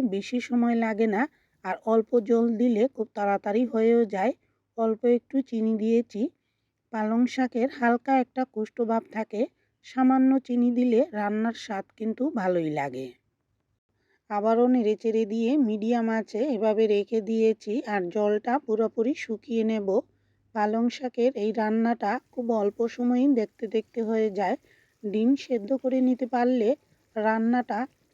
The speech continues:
পাঁচ থেকে ছয় মিনিটের মধ্যেই তৈরি হয়ে যায়। ভীষণ সুস্বাদু একটি রান্না আর ভীষণ উপকারীও। ধনেপাতা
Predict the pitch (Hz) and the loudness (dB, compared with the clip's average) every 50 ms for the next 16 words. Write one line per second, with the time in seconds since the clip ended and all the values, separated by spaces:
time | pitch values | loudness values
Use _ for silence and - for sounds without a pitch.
0 | _ _ - 247 247 240 - - - 269 - - 285 269 - 247 226 220 214 226 | _ _ -2 -2 -2 -2 -4 -8 -12 -10 -6 -6 -6 -6 -4 -2 -2 0 0 0
1 | 233 233 240 226 - 240 233 226 226 233 226 208 220 233 277 294 - 226 220 208 | 2 0 0 0 0 0 0 0 0 0 0 2 2 2 2 0 -2 -2 -2 -2
2 | 196 214 220 226 220 214 214 202 180 190 190 233 302 _ _ _ _ _ _ _ | -2 -4 -2 -2 0 0 0 0 -2 -2 -2 -2 -4 _ _ _ _ _ _ _
3 | - 226 196 226 247 - - 311 - - - - 254 247 - - - 269 262 - | -10 -6 -4 -4 -4 -4 -6 -12 -16 -16 -10 -6 -6 -4 -4 -2 -2 -2 -2 0
4 | 269 262 262 - - 254 247 247 233 233 247 254 254 247 220 226 285 320 220 208 | 0 -2 -2 -2 -2 0 2 2 2 4 4 4 4 2 2 0 -4 -4 -6 -8
5 | 196 208 - 220 214 - - 247 247 226 208 202 - 214 - - 214 214 190 226 | -8 -8 -8 -8 -8 -4 -2 -2 0 0 -2 -4 -6 -8 -4 -2 -2 -2 0 0
6 | 214 202 185 185 247 - _ _ _ _ _ _ _ _ 214 190 220 220 226 240 | 0 0 0 0 0 -2 _ _ _ _ _ _ _ _ -6 -2 0 2 2 2
7 | 226 - 240 233 - 240 233 | 0 -2 -4 -4 -2 -2 -2